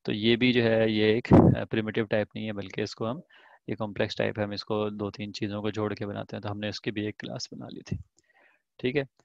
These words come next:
तो ये चीज़ हमने पिछले lecture में बनाई थी। अ, अब हम आगे move करते हैं। हम पहले तो हम, अ, very quickly देखते हैं जाके कि वो क्या था, अ, जो हमने last time किया था, नहीं,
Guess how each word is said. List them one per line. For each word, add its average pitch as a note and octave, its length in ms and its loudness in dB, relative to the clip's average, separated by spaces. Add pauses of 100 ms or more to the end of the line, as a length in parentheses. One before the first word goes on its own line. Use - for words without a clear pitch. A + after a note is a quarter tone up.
(240)
तो C3+ 60 0
ये C#3+ 140 6
चीज़ D3+ 200 2
हमने D3 200 2
पिछले C3 300 0
lecture A#2 300 0
में D3+ 160 -2 (280)
बनाई G#2+ 300 -2
थी। A#2 220 -6
अ, G#2+ 580 -2
अब A2 120 0
हम A#2 120 -2
आगे A2 200 0
move B2 160 -4
करते B2 340 -2
हैं। A#2+ 80 -2
हम A2+ 160 -2
पहले C3 260 -2
तो A#2+ 140 0
हम, A#2 120 -6
अ, A2+ 300 -4
very A2 280 -4 (100)
quickly A2+ 260 -4
देखते G#2+ 300 -4
हैं A2 60 -2
जाके G#2+ 300 -4 (760)
कि A#2+ 40 0 (460)
वो G#2 200 -6
क्या G#2 200 -4
था, G#2 240 -2
अ, G#2 120 -10 (2250)
जो A#2 240 -4
हमने A2 160 -2
last G#2+ 260 2
time G#2 160 -4
किया A2 160 -6
था, A2 140 2
नहीं, C3+ 140 -10